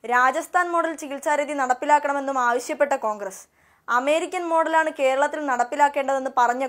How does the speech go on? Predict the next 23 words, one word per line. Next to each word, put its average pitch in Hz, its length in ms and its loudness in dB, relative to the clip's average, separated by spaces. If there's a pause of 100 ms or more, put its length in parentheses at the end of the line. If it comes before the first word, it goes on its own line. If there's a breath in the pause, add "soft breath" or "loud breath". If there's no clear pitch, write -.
കോൺഗ്രസ്, 202 360 -8 (340)
സ്വന്തം 320 520 0
നാട്ടിലേക്ക് 330 500 0
ട്രെയിൻ 277 300 2
ഉണ്ടെന്ന് 294 300 0
പറഞ്ഞ് 262 240 0 (160)
അതിഥി 311 320 -4
തൊഴിലാളികളെ 311 500 0 (140)
ഇളക്കിവിട്ട് 277 460 -4 (100)
കലാപത്തിന് 311 580 4
ശ്രമിച്ച 254 280 -4 (120)
കോൺഗ്രസ്, 208 360 -8 (460)
നിയമസഭയിൽ 320 640 -2 (180)
ആരോഗ്യമന്ത്രി 302 580 2
ശൈലജ 254 520 -2
ടീച്ചറെ 269 280 -4 (380 soft breath)
കൂവി 311 360 -4
അപമാനിച്ച 285 420 2 (100)
കോൺഗ്രസ്. 196 380 -8 (600)
അവർ 285 240 6
ഈ 359 160 -2
നാട് 269 320 4
ഭരിച്ചിരുന്നെങ്കിൽ 262 600 -2